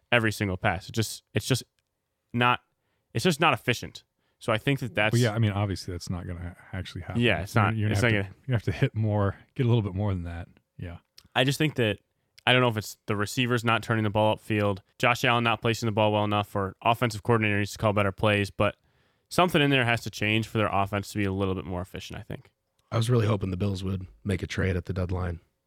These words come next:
Speaker 3: for, uh, running back.
Speaker 1: I mean, they did just sign Leonard Fournette.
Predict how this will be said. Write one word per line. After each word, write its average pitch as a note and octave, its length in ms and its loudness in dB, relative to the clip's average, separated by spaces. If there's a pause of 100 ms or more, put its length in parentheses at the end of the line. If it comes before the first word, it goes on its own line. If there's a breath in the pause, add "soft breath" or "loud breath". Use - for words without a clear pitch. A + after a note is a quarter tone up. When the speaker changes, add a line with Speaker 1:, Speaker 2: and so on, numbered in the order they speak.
Speaker 3:
for, F2 320 -6 (220)
uh, F#2 260 -4
running F#2+ 240 -6
back. F#2+ 300 -8 (500)
Speaker 1:
I B2+ 60 4
mean, B2+ 200 4
they A2+ 120 2
did D#3 180 2
just B2+ 240 0
sign C#3 320 2
Leonard G#2 220 0
Fournette. G2 400 -2